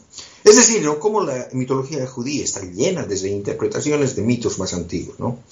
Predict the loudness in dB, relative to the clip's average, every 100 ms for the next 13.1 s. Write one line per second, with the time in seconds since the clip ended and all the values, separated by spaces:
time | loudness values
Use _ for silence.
0 | -20 -20 -16 2 4 8 10 10 8 4
1 | 2 -2 -4 -4 -2 -2 -2 -6 -4 -4
2 | -6 -10 _ _ _ _ _ -4 2 6
3 | 6 4 4 4 2 2 2 0 -2 -2
4 | 0 2 4 4 0 -4 -2 -4 -4 -6
5 | -6 -8 -8 -6 -2 0 2 2 2 0
6 | -2 -4 -10 -20 _ _ _ -2 -2 4
7 | 4 6 4 2 -2 -6 -8 -6 -4 -2
8 | -2 0 0 0 -6 -4 -4 -4 -6 -4
9 | -4 -6 -10 -10 -12 -20 _ 6 8 8
10 | 6 6 6 8 6 4 0 0 0 2
11 | 2 0 -2 -2 0 2 2 4 4 2
12 | -2 -2 -4 -6 -6 -4 -2 -2 -4 -8
13 | -12